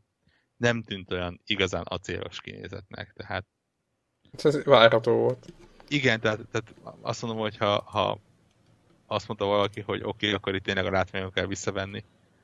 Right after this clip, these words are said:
Speaker 1: akkor teljesen elhiszem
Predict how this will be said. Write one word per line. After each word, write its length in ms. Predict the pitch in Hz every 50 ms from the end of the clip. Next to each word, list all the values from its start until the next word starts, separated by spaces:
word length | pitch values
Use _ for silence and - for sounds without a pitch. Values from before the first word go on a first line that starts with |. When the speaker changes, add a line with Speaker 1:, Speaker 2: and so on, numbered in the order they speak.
| _ _ _ _ _ _ _
Speaker 1:
akkor 440 | - 101 95 - - 95 92 - - _ _ _ _ _ _ _ _ _
teljesen 440 | - 92 90 82 82 - - 95 95
elhiszem 440 | 95 98 101 95 - - 92 87 92